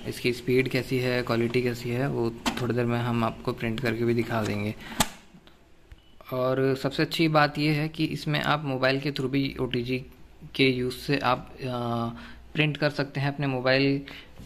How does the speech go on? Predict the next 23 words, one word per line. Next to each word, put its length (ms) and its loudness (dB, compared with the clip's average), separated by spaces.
से 100 4
ही 240 4
आप 120 6
print 320 -4
कर 100 -4
सकते 360 -10
हैं। 160 -6
तो, 480 0
अ, 100 0
एक 140 -2
वर्जन 340 2
और 200 6
आता 220 6
है 80 2
इसका 260 -2
फ़ोर 340 0
वन 440 0
सिक्स, 320 -6
फ़ोर 200 0
वन 180 2
नाइन 320 0
करके, 440 -4
तो 640 10